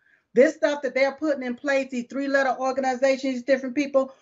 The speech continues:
we did not elect them, okay? And you know what? He said the word perverts. He said the right word. That's exactly what they are. They ain't nothing but perverts. It's child trafficking going on at that border,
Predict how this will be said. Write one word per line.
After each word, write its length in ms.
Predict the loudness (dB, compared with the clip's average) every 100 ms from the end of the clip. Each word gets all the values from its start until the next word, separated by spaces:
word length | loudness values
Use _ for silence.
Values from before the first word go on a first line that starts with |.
| _
we 460 | -2 4 6 6 4
did 260 | 4 4 4
not 300 | 0 0 -4
elect 540 | -2 0 4 2 2 -8
them, 220 | -8 -12 _ _ _ -6
okay? 540 | -4 0 2 2 -2 -12 _ _ _ _ _
And 200 | 2 4
you 160 | 4 4
know 200 | 4 4
what? 280 | 4 2 2
He 140 | 0
said 300 | 2 0 0
the 80 | -2
word 340 | -4 -2 -2 0
perverts. 640 | 2 2 2 2 2 -6 _ _
He 180 | -2 0
said 280 | 2 2 2
the 100 | 0
right 300 | 0 -2 -2
word. 380 | -4 -4 -6 0
That's 220 | 2 2
exactly 420 | 0 0 0 -2 -4
what 220 | -6 -2
they 180 | 0 2
are. 320 | 0 -4 -10 _ _
They 200 | 4 4
ain't 300 | 2 0 0
nothing 460 | 0 -2 -2 -4 0
but 200 | -2 0
perverts. 480 | -4 -2 0 -2
It's 160 | -4 -10
child 760 | -16 -6 2 2 4 2 -2 -8 _ _
trafficking 640 | 0 2 2 -2 0 2 4
going 280 | 2 2 0
on 180 | 0
at 160 | -2 0
that 240 | 0 2
border, 480 | 4 6 6 4 -2